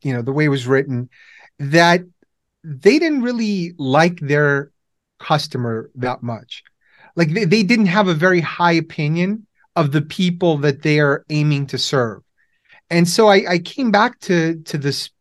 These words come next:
uh, entrepreneur and I said, "Listen, uh, I, I don't think you like these people. Why do you want to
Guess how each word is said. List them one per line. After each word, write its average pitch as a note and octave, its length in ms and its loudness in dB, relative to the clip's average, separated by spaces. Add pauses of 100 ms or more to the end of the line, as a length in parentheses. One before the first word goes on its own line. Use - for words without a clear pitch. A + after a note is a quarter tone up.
(200)
uh, C3 220 -2 (180)
entrepreneur D#3 640 0
and C#3+ 100 0
I D3 100 0
said, D3 420 -2 (120)
"Listen, E3+ 460 -4 (140)
uh, D#3 300 -2 (580)
I, - 80 -14 (140)
I B3+ 100 0
don't F4+ 120 2
think - 160 0
you A3 80 0
like G#3+ 260 2
these F3 200 -4
people. A2 540 -14 (440)
Why G3+ 380 2
do D4 100 -6
you B3 120 0
want G#3 400 0
to F#3 580 -2